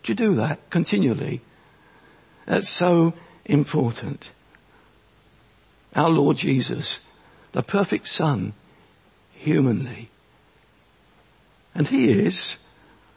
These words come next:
the Son of God, who loved me and gave Himself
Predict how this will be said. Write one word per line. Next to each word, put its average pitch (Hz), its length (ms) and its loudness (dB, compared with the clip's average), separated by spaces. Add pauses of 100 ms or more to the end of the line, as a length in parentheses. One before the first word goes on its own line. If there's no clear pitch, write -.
(200)
the 185 100 -4
Son 147 260 2
of 147 100 0
God, 147 500 -2 (1200)
who 151 140 2
loved 139 360 2
me 135 320 0 (880)
and 127 200 2
gave 156 300 0
Himself 123 720 -2